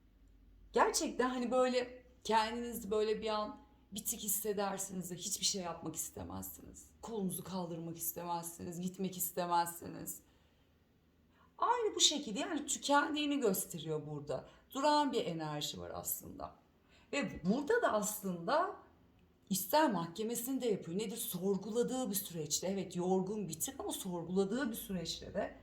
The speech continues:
şu andaki sizinle ilgili, durumunuzla ilgili açıkçası biraz zamana, akışa ama doğru zamanı bekliyor.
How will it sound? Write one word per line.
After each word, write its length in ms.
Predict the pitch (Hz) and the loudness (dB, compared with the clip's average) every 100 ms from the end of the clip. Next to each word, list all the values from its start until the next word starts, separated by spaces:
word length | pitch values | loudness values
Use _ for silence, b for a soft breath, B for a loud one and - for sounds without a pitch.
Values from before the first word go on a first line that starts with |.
| B B B B B B - - - - - | B B B B B B -20 -20 -20 -20 -8
şu 360 | - - 311 | -2 0 2
andaki 480 | 359 427 285 - 170 | 2 2 0 -2 -4
sizinle 580 | - - 202 220 415 427 | -6 0 0 0 2 4
ilgili, 560 | 320 190 196 165 139 | 6 4 2 -2 -2
durumunuzla 720 | 139 180 220 240 262 349 247 220 | 0 2 2 2 0 0 0 2
ilgili 600 | 185 165 170 202 302 - - - - - | 0 0 0 0 0 -4 -16 -20 -20 -6
açıkçası 880 | 190 190 294 285 - 190 - 277 311 302 B B B | -4 -2 -4 -4 -2 -2 -2 0 0 -2 B B B
biraz 420 | 277 277 247 185 | 4 6 6 4
zamana, 580 | 175 170 185 196 226 254 | 2 2 4 6 6 2
akışa 600 | 185 - 196 - 262 269 - | 0 0 2 4 4 2 2
ama 300 | 196 202 - | 2 2 4
doğru 340 | 185 208 247 | 6 6 4
zamanı 640 | 208 214 202 202 196 190 160 | 2 2 2 0 0 0 -2
bekliyor. 500 | 143 - - 131 | -6 -8 -12 -10